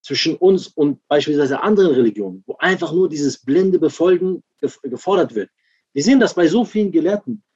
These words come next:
Beispielsweise der, der, der Sheikh, der Sheikh X Y, ich will jetzt auf, auf keinen bestimmten Sheikh eingehen,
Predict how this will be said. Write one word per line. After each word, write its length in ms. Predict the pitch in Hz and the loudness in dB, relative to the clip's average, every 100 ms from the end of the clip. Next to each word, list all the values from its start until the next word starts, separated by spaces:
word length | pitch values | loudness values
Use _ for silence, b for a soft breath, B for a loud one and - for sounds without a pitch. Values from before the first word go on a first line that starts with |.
| _ _ | _ _
Beispielsweise 480 | 180 208 185 190 156 | 0 0 0 -2 0
der, 120 | 160 127 - | -2 -2 -10
der, 160 | 139 - | -10 -8
der 100 | 131 | -8
Sheikh, 420 | - 208 220 208 - _ 131 | -4 2 2 2 -6 _ -4
der 100 | 127 | -2
Sheikh 320 | - 180 - | 2 2 0
X 200 | 123 - | -8 -2
Y, 340 | 170 185 170 | 0 2 2
ich 120 | 143 | 2
will 80 | 175 | 0
jetzt 100 | - | 0
auf, 200 | 139 - | -4 -6
auf 140 | 123 - | -10 -4
keinen 180 | 160 | -2
bestimmten 260 | 135 - 135 | -2 -4 -6
Sheikh 220 | - 147 | -6 -6
eingehen, 360 | 160 165 180 | -2 2 2